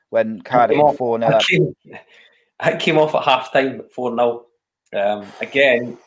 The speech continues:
Speaker 2: with, guess what? Guess what was wrong with
Speaker 1: Hams-, hamstrings.
Speaker 2: Yep, hamstring.
Speaker 1: Fucking hell.
Speaker 2: Uh, so,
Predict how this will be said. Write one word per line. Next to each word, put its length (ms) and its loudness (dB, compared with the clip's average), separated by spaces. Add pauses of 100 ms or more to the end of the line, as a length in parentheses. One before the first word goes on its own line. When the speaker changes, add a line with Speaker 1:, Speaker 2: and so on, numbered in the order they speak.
(120)
Speaker 2:
with, 160 -2 (200)
guess 240 0
what? 360 0
Guess 220 0
what 120 -6
was 120 -12
wrong 200 0
with 160 -4
Speaker 1:
Hams-, 340 -2 (120)
hamstrings. 640 0 (160)
Speaker 2:
Yep, 200 0 (540)
hamstring. 380 0
Speaker 1:
Fucking 400 -14
hell. 180 -20 (500)
Speaker 2:
Uh, 460 2 (800)
so, 640 -6